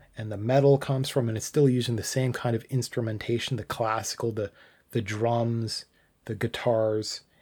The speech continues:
It tends to go a little bit more extreme. It tends to not have bass in it, bass guitars,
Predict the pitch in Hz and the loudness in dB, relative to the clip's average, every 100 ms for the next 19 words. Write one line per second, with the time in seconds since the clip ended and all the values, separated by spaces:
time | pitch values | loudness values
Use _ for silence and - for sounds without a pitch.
0 | - 123 - 147 143 131 117 104 127 131 | -6 -4 0 2 2 2 2 4 4 6
1 | 135 123 127 123 - - 123 120 104 - | 4 2 0 0 -4 -2 0 0 -4 -6
2 | 110 104 98 104 - 120 101 95 _ _ | -6 -6 -6 -6 -4 -6 -6 -10 _ _
3 | _ - 113 143 143 - - 143 151 131 | _ -2 0 0 -2 -8 -2 0 0 2
4 | 127 131 147 143 139 151 196 - - | 2 2 0 0 0 0 -2 -8 -14